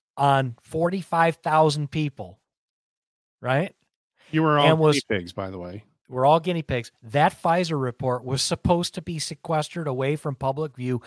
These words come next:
Speaker 1: for seventy-five years.
Speaker 2: Twenty ninety-seven.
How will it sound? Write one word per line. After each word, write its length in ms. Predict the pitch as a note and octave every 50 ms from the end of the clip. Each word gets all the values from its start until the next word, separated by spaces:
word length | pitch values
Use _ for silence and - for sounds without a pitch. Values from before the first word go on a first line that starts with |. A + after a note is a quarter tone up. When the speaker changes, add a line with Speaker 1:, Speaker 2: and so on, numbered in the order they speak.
| - - _
Speaker 1:
for 180 | _ - C3 A#2+
seventy-five 880 | - - - C#3+ C3+ C3 C#3 C#3 C#3+ C#3 - - C3+ B2+ B2 B2 A#2+
years. 640 | A2+ A#2 B2 B2+ A#2+ A2+ G#2 F2+ E2 - - - - _ _ _ _ _ _ -
Speaker 2:
Twenty 320 | - - C#3 D3+ D#3+ E3 D#3+
ninety-seven. 720 | D#3 D3 D3 C#3 C#3 C3 - C#3 B2+ B2 G#2 F#2 D#2+ -